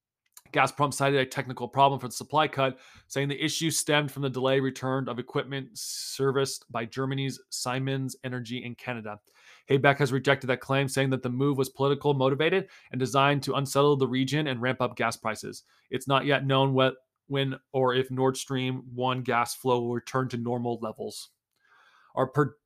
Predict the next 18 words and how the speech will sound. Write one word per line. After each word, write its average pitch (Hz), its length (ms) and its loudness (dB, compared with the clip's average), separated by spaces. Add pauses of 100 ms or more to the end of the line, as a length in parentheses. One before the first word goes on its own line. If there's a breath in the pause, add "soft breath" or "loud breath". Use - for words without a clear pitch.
(140)
our 131 80 6
product, 160 440 10
our 135 160 12
rules. 123 460 4 (140)
In 139 160 0
fury, 156 400 6
comments 143 420 2
likely 135 300 2
to 135 80 2
have 127 100 4
sent 131 220 -2
alarm 131 280 4
bells 127 220 2
ringing 131 300 -2
throughout 131 180 4
the 127 80 -8
European 131 480 -2
capitals. 120 560 0